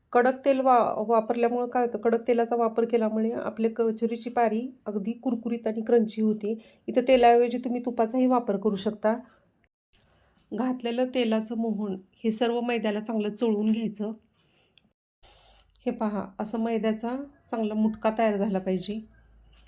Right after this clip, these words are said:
तर या पद्धतीने आपली पारीची कणिक मी तिंबून घेतली. तर हे जे कणिक आहे ते खूप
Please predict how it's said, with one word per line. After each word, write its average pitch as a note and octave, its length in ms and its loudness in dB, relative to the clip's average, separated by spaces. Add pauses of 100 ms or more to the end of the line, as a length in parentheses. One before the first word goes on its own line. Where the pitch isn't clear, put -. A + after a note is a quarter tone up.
(960)
तर A3 80 -4
या A#3 160 0
पद्धतीने A#3+ 540 -2
आपली A3 260 -6
पारीची A3 540 -4
कणिक A3+ 380 -2
मी A#3+ 180 -4
तिंबून A3 280 2
घेतली. G3+ 300 -2
तर A3+ 160 -4
हे A#3 220 0
जे B3+ 100 -2
कणिक A#3+ 320 0
आहे A#3 180 0
ते A3+ 200 -12
खूप A3 140 -14